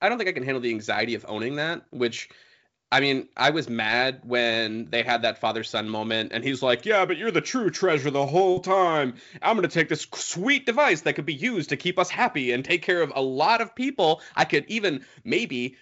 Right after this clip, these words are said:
buy this whole town that is the size of this fucking palace, like, a decent home. Nah, fuck that. I'm just gonna throw it into the ocean as a monumental moment to tell my son that he matters more."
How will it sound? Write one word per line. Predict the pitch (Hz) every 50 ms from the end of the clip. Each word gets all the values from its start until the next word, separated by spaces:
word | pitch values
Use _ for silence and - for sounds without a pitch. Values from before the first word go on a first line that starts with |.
| _ _ -
buy | 117 127 135 156 160
this | 156 151 131
whole | - - - 165 170 180 180
town | - - 180 175 175 156 139 131 131 113
that | - 127 123
is | 120 117
the | - 127
size | 120 - - - 143 151 160 160 135 151
of | 123
this | 135 135 -
fucking | - 156 139 - 131 -
palace, | - 156 160 170 147 120 - -
like, | 131 135 -
a | 135 143 - -
decent | 160 185 208 - - 220 214
home. | - 208 226 214 170 147 139 151 - - _
Nah, | - 127 135 135 127
fuck | 127 - 165 - -
that. | 147 131 110 - -
I'm | 123 123 123
just | 135 135 -
gonna | 151 139 127
throw | - - - 123 113 139 175 214 226
it |
into | 214 196 196
the | 196 190 170
ocean | 139 127 - - 127 113 113 110 107 -
as | 127 120 117
a | 113 107 110 107 113 -
monumental | - 110 120 151 180 214 214 208 202 185 190 185
moment | 156 151 151 143 147 143
to | -
tell | - - 131 131
my | 131 127
son | 120 - - 127 123 127 123 120
that | 120 -
he | 131 127
matters | 113 113 117 113 123 143 143 135 120 -
more." | 123 113 101 92 87 82 -